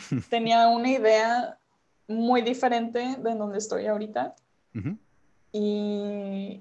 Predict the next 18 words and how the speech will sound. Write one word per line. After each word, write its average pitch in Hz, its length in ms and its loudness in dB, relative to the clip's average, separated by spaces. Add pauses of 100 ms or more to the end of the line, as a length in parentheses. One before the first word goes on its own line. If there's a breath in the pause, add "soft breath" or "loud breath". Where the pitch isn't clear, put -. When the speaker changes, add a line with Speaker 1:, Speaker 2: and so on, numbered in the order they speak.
(120)
Speaker 2:
y 226 160 -8
creo 220 180 6
que 233 60 0
es 240 80 -2
parte 254 320 4
también 247 300 -2
como 254 260 -2
de 247 100 2
romper 202 440 -2
con 220 200 -4
eso, 214 300 -4
¿no? 202 220 -4
O 214 40 -4
sea, 214 140 -2
de 208 80 0
romper 202 480 -2
con 240 240 -2
el, 220 600 -2